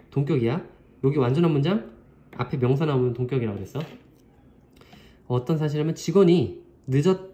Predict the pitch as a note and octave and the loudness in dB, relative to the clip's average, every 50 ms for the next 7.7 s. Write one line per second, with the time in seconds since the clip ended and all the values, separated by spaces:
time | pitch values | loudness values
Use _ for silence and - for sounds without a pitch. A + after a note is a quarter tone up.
0 | - - C3 C3+ D3+ F#3 D#3+ A2+ G#2+ - C#3+ C#3+ C#3+ C#3+ C#3 D3 C3+ - A2 G2+ | -8 -2 -2 0 2 2 0 0 -2 -4 -2 -2 -2 -2 -2 -4 -4 -6 -6 -8
1 | - - - _ _ _ - - C3 C3+ - D#3+ C#3+ B2+ A2+ G#2+ - - - - | -10 -14 -20 _ _ _ -12 -12 -12 -6 -2 0 0 0 0 -2 -6 -12 -20 -8
2 | _ C3+ C#3+ D3+ D#3+ - - B2+ A2 G2 - - - - _ _ C#3 D3+ D#3+ E3+ | _ 0 0 0 0 -2 -2 -2 -4 -4 -6 -10 -18 -20 _ _ -4 0 2 2
3 | D#3+ D3+ C#3+ C3 A2+ A2 G#2 - - _ _ _ _ _ - D3 D#3 D#3 F3+ E3+ | 0 0 -2 -4 -6 -6 -8 -10 -14 _ _ _ _ _ -2 -2 0 0 2 2
4 | F#3 G#3 G#3 G3+ F#3+ E3 B2 G#2+ G#2+ G#2+ C3 A#2 B2 B2 D#3 F3+ - - - - | 2 2 2 2 0 0 -2 -2 -4 -6 -4 -4 -4 -4 -6 -8 -10 -14 -20 -20
5 | - - - A#3 A#3 A3+ A3 A3 G#3+ G3 F3+ - - - - C3+ B2+ A2+ A2+ - | -18 -8 -4 -2 0 0 2 2 0 0 -2 -4 -8 -6 -4 -4 -2 -4 -4 -4
6 | - A#2 A2 A#3 A3+ G3+ E3+ C#3+ - - C3 B2+ B2 B2 C3 C3 B2+ B2+ B2+ B2+ | -4 -2 0 0 0 -2 -2 -4 -4 -2 -2 -2 -2 -4 -4 -4 -4 -4 -4 -2
7 | A#2 A2 A2+ A2 G#2+ G#2 G2+ G#2 G#2 G#2 A2+ D#3 G#3 | -2 -2 -2 -2 -2 -4 -6 -6 -6 -4 -4 -4 -4